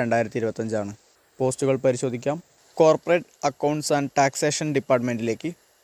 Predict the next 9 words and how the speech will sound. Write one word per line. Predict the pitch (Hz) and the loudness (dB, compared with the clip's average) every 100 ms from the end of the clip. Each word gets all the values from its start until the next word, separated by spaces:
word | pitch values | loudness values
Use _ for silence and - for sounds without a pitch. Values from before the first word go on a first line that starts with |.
| - - | -6 0
ചീഫ് | 156 - 156 | 0 0 -2
മാനേജർ | 139 131 123 131 - - | 0 0 0 -2 -4 -6
ഇൻവെസ്റ്റർ | 131 123 139 - 143 123 | -4 -4 -4 0 2 4
റിലേഷൻസ് | 123 123 139 135 - _ - 127 | 2 2 -2 -4 -6 _ -8 -4
എന്ന | 127 123 | -2 0
പോസ്റ്റിലേക്ക് | 120 131 117 107 147 - _ _ _ - | 0 0 -4 -4 -8 -10 _ _ _ -2
രണ്ട് | 135 135 143 | 0 2 4
ഒഴിവുകളാണ് | 139 123 120 117 120 | 4 4 2 0 0
വന്നിട്ടുള്ളത്. | 117 117 113 117 156 | -2 -2 -2 -2 -4